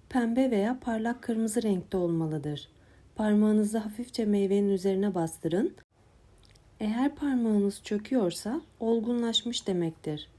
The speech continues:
Fakat meyve çok yumuşaksa fazla olgunlaştığını ve tadının kötü olduğunu gösterir.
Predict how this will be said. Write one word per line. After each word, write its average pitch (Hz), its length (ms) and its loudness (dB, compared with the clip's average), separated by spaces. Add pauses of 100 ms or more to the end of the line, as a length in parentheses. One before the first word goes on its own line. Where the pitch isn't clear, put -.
(340)
Fakat 262 380 -2
meyve 233 340 2
çok 294 280 -4
yumuşaksa 196 680 0 (300)
fazla 220 320 0
olgunlaştığını 196 1040 0 (320)
ve 233 140 -2
tadının 247 460 0 (100)
kötü 240 240 -4
olduğunu 214 460 2
gösterir. 175 680 -2